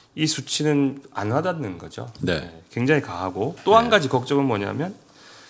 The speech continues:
Speaker 1: 이십팔 페이지 왼쪽 보시면 시가총액 탑 투 에스앤피 오백의 비중이 십삼 프로에 가깝고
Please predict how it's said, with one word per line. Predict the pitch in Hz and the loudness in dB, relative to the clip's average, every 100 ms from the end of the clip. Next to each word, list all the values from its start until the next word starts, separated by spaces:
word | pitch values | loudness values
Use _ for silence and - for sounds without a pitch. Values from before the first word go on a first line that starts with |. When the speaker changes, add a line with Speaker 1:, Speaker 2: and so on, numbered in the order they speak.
| - | -6
Speaker 1:
이십팔 | 120 139 170 196 196 | 0 0 2 4 6
페이지 | 196 185 175 156 139 135 123 - | 6 6 6 6 6 8 4 0
왼쪽 | 85 110 147 139 | 2 2 2 0
보시면 | 110 120 139 147 87 - - _ _ _ - - - - - - | 0 2 2 2 0 -8 -20 _ _ _ -20 -20 -20 -20 -20 -8
시가총액 | - 208 196 190 170 160 160 | -6 4 4 4 4 4 4
탑 | 208 208 - - _ - | 2 2 -4 -20 _ 0
투 | 214 185 - - - - | 2 2 0 -18 -10 -6
에스앤피 | 107 120 117 107 | -2 -4 -4 -4
오백의 | 92 87 95 98 87 - | -4 -2 -2 -4 -6 -16
비중이 | - 101 113 117 | -12 -4 -2 -2
십삼 | - - 190 190 | -4 0 0 0
프로에 | 180 135 101 | 0 2 2
가깝고 | 98 - - - 101 87 | -2 -12 -14 -8 -8 -8